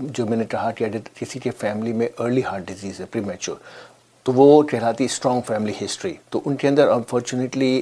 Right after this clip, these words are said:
at a young age، even at the age of thirty، thirty-five، جو فیٹ اور کولیسٹرول ہے وہ آرٹری میں جمنا شروع ہو جاتے ہیں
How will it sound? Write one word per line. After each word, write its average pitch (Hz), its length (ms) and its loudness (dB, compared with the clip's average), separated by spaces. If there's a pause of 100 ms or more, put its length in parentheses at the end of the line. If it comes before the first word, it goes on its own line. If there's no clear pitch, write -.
at 107 160 -2
a 107 80 -4
young 120 220 2
age، 101 300 -2
even 117 140 0
at 113 140 -2
the 104 140 -4
age 107 180 -2
of - 200 -6
thirty، 110 160 2 (100)
thirty-five، 101 400 0 (540)
جو 117 140 -2
فیٹ 120 400 2
اور - 120 -8
کولیسٹرول 110 460 2
ہے 110 60 -4
وہ 107 180 0
آرٹری 110 340 -2
میں 113 100 0
جمنا 104 280 -4
شروع 101 240 -8
ہو 85 60 -8
جاتے 80 320 -10
ہیں - 80 -14